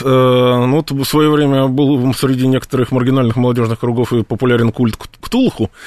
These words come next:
Вот, наверное, такой, э, культ, э, либерального, э, Ктулху, э, сейчас и расцветает в сознании европейских политиков.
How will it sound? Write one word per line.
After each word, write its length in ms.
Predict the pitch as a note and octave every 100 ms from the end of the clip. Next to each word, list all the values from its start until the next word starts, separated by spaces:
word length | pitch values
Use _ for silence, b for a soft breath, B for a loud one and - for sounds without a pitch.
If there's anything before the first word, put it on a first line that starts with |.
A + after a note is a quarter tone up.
| B
Вот, 180 | C3+ B2
наверное, 320 | D#3+ E3 D#3 D3
такой, 360 | D3+ D#3+ C#3 B B D#3+
э, 380 | D3+ C3+ C3+ C3
культ, 320 | - E3 D3
э, 340 | C3+ C3 C3 C3
либерального, 840 | C#3+ D3 D#3 C#3+ C3 C3 B2+ B2+
э, 200 | - B2 A#2
Ктулху, 880 | - - A#3 A3+ - D#3 D3 A2+ A#2
э, 20 |
сейчас 480 | - C3 D#3+ D#3+ - -
и 180 | C3+ C3+ B2+ -
расцветает 800 | B2 B2 - E3 - C#3+ G#2+
в 40 | -
сознании 400 | A#2+ A#2 A2+ G#2
европейских 500 | G#2 B2+ A#2 - A#2
политиков. 520 | B2+ F#3 A3+ - -